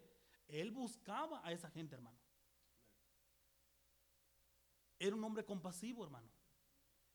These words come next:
Speaker 1: Dice la Biblia que él miraba a las multitudes como ovejas que no tienen pastor. Ahora, le voy a decir esto, hermano. No sé si a usted le pase, pero yo pienso que, eh, en alguna vez así pasó con nosotros,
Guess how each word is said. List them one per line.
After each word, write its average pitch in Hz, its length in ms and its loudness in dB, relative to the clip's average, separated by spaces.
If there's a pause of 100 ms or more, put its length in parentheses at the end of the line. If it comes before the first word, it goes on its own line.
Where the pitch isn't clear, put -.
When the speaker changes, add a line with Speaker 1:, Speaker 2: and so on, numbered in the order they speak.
(100)
Speaker 1:
Dice 180 240 2
la 226 60 2
Biblia 233 140 4
que 233 60 2
él 226 80 4
miraba 233 300 0
a - 20 2
las 214 100 2
multitudes 196 460 0
como 180 160 -2
ovejas 196 160 2
que 214 80 -4
no 196 60 -2
tienen 202 180 0
pastor. 202 340 -4 (1500)
Ahora, 160 300 6
le 143 80 -2
voy 151 120 0
a - 20 0
decir 202 160 2
esto, 208 180 -2
hermano. 127 220 -10 (1400)
No 156 120 -6
sé 156 60 -4
si 196 40 -2
a 196 40 -2
usted 185 160 0
le 202 80 0
pase, 202 300 -2
pero 160 260 -2
yo 170 140 -6
pienso 196 240 -6
que, 190 100 -6
eh, 156 540 -8 (140)
en 156 100 -4
alguna 165 240 -2
vez 202 140 -2
así 190 200 -4
pasó 180 240 -6
con 185 100 -6
nosotros, 180 280 -6